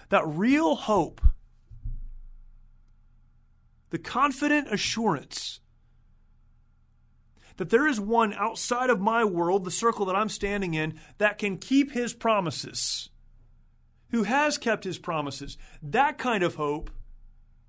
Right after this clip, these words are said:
motivates you to take the next step when it would be easier to stay where you are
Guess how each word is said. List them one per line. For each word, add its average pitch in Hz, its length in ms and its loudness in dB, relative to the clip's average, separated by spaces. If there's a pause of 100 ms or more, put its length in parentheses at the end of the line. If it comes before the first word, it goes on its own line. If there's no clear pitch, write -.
(960)
motivates 220 580 0
you 214 100 -4
to 196 80 -4
take 208 420 0
the 208 100 -2
next 175 360 0
step - 600 6 (1160)
when 170 140 -2
it 185 80 -4
would 175 140 0
be 175 260 -8
easier 190 260 -6
to 202 100 -12
stay 160 560 -6
where 165 140 -4
you 165 260 -2
are 131 440 -4